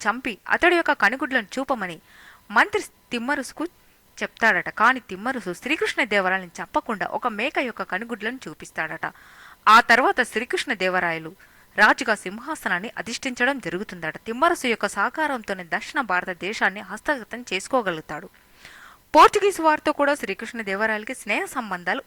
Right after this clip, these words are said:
ఉండేవట. శ్రీకృష్ణ దేవరాయలు ప్రతిరోజు ఉదయాన్నే నువ్వుల నూనెను ఒంటికి పట్టించి నాలుగు వందల గ్రాముల నువ్వుల నూనెను తాగేవాడట. అది అధిక మోతాదులో తీసుకోవడం చేత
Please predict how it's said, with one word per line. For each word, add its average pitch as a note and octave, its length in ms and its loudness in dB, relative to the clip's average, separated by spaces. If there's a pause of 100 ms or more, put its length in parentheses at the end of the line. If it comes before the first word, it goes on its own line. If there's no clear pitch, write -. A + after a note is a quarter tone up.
ఉండేవట. F#3 380 -4 (640)
శ్రీకృష్ణ F#4+ 440 2 (100)
దేవరాయలు F3+ 440 0 (100)
ప్రతిరోజు C4+ 500 0 (140)
ఉదయాన్నే A#3 460 0
నువ్వుల A#3 340 -2
నూనెను F#3 300 -8
ఒంటికి G3 300 -8
పట్టించి F#3 360 -8 (100)
నాలుగు C#4 280 -2
వందల F#3 280 -8 (100)
గ్రాముల A#3+ 300 4 (580)
నువ్వుల D#4 340 8
నూనెను A3+ 240 0 (100)
తాగేవాడట. F#3 520 0 (200)
అది G#3 120 -4 (120)
అధిక A#3+ 280 0
మోతాదులో G3 440 -2 (120)
తీసుకోవడం A#3+ 560 0
చేత A3 160 -4